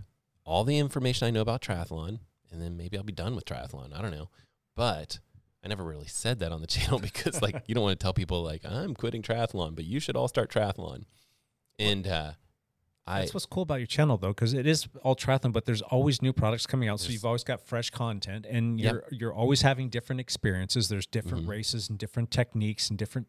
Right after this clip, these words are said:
Speaker 1: Oh, yeah.
Speaker 2: trainings and different people and
Speaker 1: Tons of people. There's no shortage of
Speaker 2: Yeah.
Speaker 1: there, like, that's the thing is, like, I was talking to, um, Michael Coe. He's, like, Kofuzi on YouTube.
Speaker 2: Yeah.
Speaker 1: He's like,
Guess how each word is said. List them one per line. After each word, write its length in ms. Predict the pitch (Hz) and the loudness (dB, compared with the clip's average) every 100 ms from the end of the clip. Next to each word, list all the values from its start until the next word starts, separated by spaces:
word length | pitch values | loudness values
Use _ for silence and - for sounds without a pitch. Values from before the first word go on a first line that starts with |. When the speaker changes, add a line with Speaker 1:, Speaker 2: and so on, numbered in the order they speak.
| - | 0
Speaker 1:
Oh, 40 | 120 | 4
yeah. 100 | 101 | 4
Speaker 2:
trainings 240 | 82 - | 2 -2
and 80 | 104 | -4
different 340 | 107 - 131 | -6 -6 -6
people 480 | - 127 - 113 117 | -2 -2 2 4 4
and 160 | 113 107 | 2 -4
Speaker 1:
Tons 320 | 101 101 104 | -2 0 0
of 100 | 113 | 0
people. 300 | - 95 - | 0 0 -2
There's 200 | 110 135 | 2 4
no 200 | 151 139 - | 6 4 2
shortage 500 | - 117 101 80 - | 0 2 2 0 -4
of 260 | 85 85 - | -4 -6 -4
Speaker 2:
Yeah. 280 | 123 78 78 | -2 -2 -6
Speaker 1:
there, 180 | 107 113 - | -2 0 0
like, 200 | 110 - | -4 0
that's 180 | 117 | -2
the 60 | 101 | 0
thing 160 | 110 101 | 0 0
is, 80 | |
like, 140 | 87 - - - _ _ - - | -2 -6 -12 -20 _ _ -8 0
I 80 | |
was 120 | 104 - | 2 2
talking 220 | 107 101 | 2 0
to, 440 | - 92 90 85 - | 2 4 4 2 -2
um, 380 | 78 76 - - _ _ _ - | -6 -6 -12 -18 _ _ _ -4
Michael 320 | 92 85 98 | -2 -2 -2
Coe. 160 | 95 | -2
He's, 220 | 90 90 85 | -2 -2 -6
like, 140 | - | -8
Kofuzi 600 | - 95 - 90 90 95 | -6 -4 -2 -2 0 -2
on 120 | 85 | -2
YouTube. 320 | 87 87 92 87 - | -6 -4 -6 -6 -6
Speaker 2:
Yeah. 120 | 113 | -4
Speaker 1:
He's 180 | 95 85 | -2 -2
like, 180 | 78 | -6